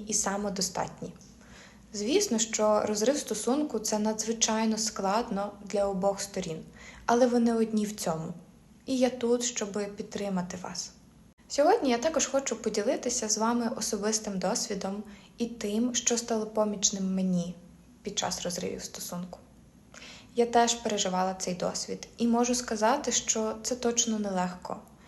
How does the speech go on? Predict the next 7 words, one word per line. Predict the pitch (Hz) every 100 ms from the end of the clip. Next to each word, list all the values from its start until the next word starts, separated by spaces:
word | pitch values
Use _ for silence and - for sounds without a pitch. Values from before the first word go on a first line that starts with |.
| - - - - -
І | 233
саме | 277 311
в | 302
цей | - 277
період | 269 226 220 240 240
часу | 233 311 - 226
я | 220 226 233